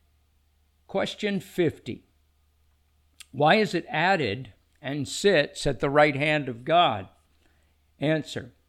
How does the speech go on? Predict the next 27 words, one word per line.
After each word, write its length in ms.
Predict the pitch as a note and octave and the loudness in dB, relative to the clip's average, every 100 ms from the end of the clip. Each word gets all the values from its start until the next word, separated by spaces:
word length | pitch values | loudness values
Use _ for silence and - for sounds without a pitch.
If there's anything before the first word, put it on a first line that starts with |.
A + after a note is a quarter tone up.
| _ _ _ | _ _ _
Because 440 | A#2+ - D#3 C#3+ | -10 0 0 0
Christ 580 | - - E3+ G3+ G3+ - | -8 0 2 2 -2 -8
ascended 520 | E3 - F#3+ G3 F3 | -10 -4 -4 -2 -2
into 280 | E3 D#3 C#3 | -2 -2 -2
heaven 420 | B2 F3 D3 C#3 | -2 -2 -2 -4
for 140 | C3+ D3+ | -6 -2
this 240 | F#3 - | -2 -2
end, 420 | A3+ G3 G#2 F2+ - _ _ _ _ _ _ | -2 -2 -4 -10 -18 _ _ _ _ _ _
that 200 | - B2+ | -8 -6
he 160 | A#2+ F3+ | -4 -4
might 380 | F3+ E3+ D#3+ D3 | 0 0 0 0
there 300 | D#3 F#3 F#3+ | 2 2 0
appear 420 | - E3+ F3 E3 | 0 0 2 2
as 200 | B2 - | 0 -4
head 260 | A#2 F#3 | 2 4
of 80 | G3 | 4
his 180 | F#3+ E3+ | 0 -2
church, 580 | - C#3 B2 - _ - _ _ _ _ _ _ | -4 -2 -2 -4 _ -20 _ _ _ _ _ _
by 280 | - C3 C3+ | -4 -2 -2
whom 560 | A#2+ E3 D#3 D3 C#3 C3 _ _ _ _ | -2 0 0 0 -4 -12 _ _ _ _
the 140 | B2+ | -12
Father 500 | - E3 D#3+ D#3 D3 | -4 2 4 4 2
governs 640 | C3 D3 D#3 C#3 C3+ A#2+ G#2+ | 0 0 0 0 -4 -4 -2
all 240 | C#3 C#3 | 2 2
things. 680 | C3 A#2+ G#2 F2+ A2 - - _ _ _ _ _ _ _ _ _ _ | 0 -8 -8 -12 -18 -20 -20 _ _ _ _ _ _ _ _ _ _
Question 340 | - D#3 D#3 C#3+ | -2 -2 0 -2
fifty-one. 680 | E3 E3 D#3 G#3+ F#3+ A2+ | -2 -2 -2 0 0 -2